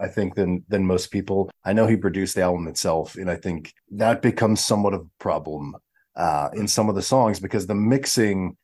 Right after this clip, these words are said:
depends on how you're listening to it, right? Like, you listen to it on your, on, uh, AirPods, it sounds different than you listen to it in your car. It sounds different than you listen to it on a speaker. So sometimes it sounded a little thin to me, but overall, thin's okay when the album's this personal and this raw.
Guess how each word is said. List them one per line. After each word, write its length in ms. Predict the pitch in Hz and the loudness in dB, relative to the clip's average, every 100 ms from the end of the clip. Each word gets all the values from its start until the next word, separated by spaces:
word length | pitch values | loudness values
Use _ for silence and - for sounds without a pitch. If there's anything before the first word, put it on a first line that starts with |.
| _ _ - | _ _ -6
depends 300 | 127 180 180 | 2 4 6
on 100 | 156 | 6
how 120 | 131 | 4
you're 160 | 120 104 | 4 2
listening 400 | 101 - 90 80 | -2 -6 -10 -6
to 180 | 92 78 | -4 -4
it, 40 | |
right? 340 | 78 90 95 | 0 0 2
Like, 260 | 92 90 90 | 0 -2 -4
you 120 | - 90 | -8 -4
listen 220 | 113 - | -4 2
to 140 | 120 | 4
it 40 | 110 | 4
on 120 | 101 | 4
your, 280 | 92 80 87 | 0 -4 -8
on, 280 | 82 80 - | -8 -10 -10
uh, 120 | 95 | -8
AirPods, 640 | 82 104 - 107 98 92 82 | -2 0 4 6 6 4 -2
it 120 | 80 | -6
sounds 240 | 92 87 | -4 -4
different 260 | 87 98 90 | -2 -2 -2
than 120 | 92 | -4
you 80 | 85 | -2
listen 220 | 87 - 90 | -4 -4 -8
to 80 | |
it 20 | 78 | -10
in 60 | |
your 100 | 73 | -6
car. 240 | - 120 113 | 2 4 4
It 40 | |
sounds 220 | 98 90 | 2 -2
different 200 | 92 - | -4 -4
than 100 | 82 | -6
you 80 | 80 | -6
listen 180 | 78 - | -6 -6
to 120 | 90 | -6
it 80 | 73 | -4
on 80 | 71 | -6
a 40 | |
speaker. 500 | - 127 110 104 95 - - - - | -4 0 2 2 0 -4 -20 -20 -12
So 180 | - 127 | -2 -2
sometimes 480 | - 156 143 139 113 | 2 2 4 4 2
it 80 | - | 0
sounded 240 | 113 107 | 0 0
a 40 | |
little 200 | 101 87 - | -2 -6 -8
thin 160 | 98 90 | -6 -4
to 100 | 107 | -2
me, 320 | 104 104 104 - | -2 -2 -6 -12
but 180 | 107 143 | 0 4
overall, 920 | 147 123 123 113 113 101 92 87 87 - _ - | 6 6 6 6 8 8 6 4 0 -8 _ -2
thin's 260 | 160 175 147 | 0 2 2
okay 480 | 131 - 110 87 | 2 0 -2 -2
when 160 | 87 95 | -6 -6
the 80 | 95 | -2
album's 440 | 92 90 92 82 | -2 -2 -2 -4
this 180 | 87 90 | -6 -8
personal 640 | - 95 87 98 82 80 | -8 -8 -6 -4 -4 -4
and 180 | 85 85 | -6 -6
this 200 | 90 - | -6 -6
raw. 420 | 90 87 82 76 | -2 2 2 0